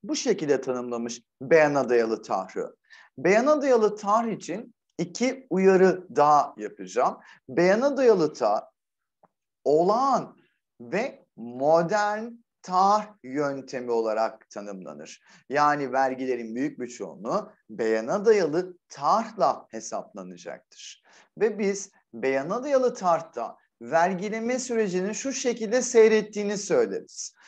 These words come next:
Efendim burada vergi tarh edilir, tebliğ edilir ve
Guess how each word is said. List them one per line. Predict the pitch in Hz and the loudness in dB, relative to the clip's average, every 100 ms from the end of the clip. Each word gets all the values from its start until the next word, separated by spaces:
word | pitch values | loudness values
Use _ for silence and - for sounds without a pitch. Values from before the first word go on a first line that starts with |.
| - - | -18 -4
Efendim | 185 226 240 247 247 208 | -2 2 2 2 0 0
burada | 185 220 240 180 151 156 - _ _ _ - | 4 6 6 6 4 4 -4 _ _ _ -18
vergi | 117 123 190 196 208 180 196 208 202 - _ _ _ | -8 2 6 6 4 0 4 6 6 2 _ _ _
tarh | 175 170 220 247 | 2 2 4 0
edilir, | 240 226 233 233 - - _ _ _ _ _ | -2 -2 -4 -6 -14 -20 _ _ _ _ _
tebliğ | 175 190 190 190 214 233 226 - | 0 2 2 0 0 0 0 -2
edilir | 214 196 226 220 226 226 - - _ _ _ _ | -4 -2 0 2 0 -4 -14 -20 _ _ _ _
ve | 110 143 190 185 - | -6 0 2 2 -2